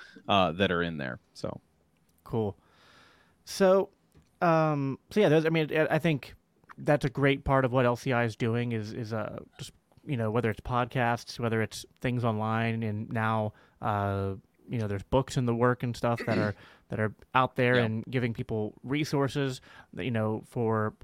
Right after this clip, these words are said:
Speaker 2: like, libertarians to just understand more about economics and give good arguments, and then resources to give to people to help, uh, further that,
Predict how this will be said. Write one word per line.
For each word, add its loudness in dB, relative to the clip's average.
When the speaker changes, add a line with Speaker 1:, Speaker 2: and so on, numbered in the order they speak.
Speaker 2:
like, -6
libertarians 2
to -4
just -14
understand -2
more 2
about 2
economics 0
and -4
give -2
good 2
arguments, 2
and -6
then -2
resources -4
to -8
give -2
to -4
people -2
to 2
help, 0
uh, 0
further 4
that, 0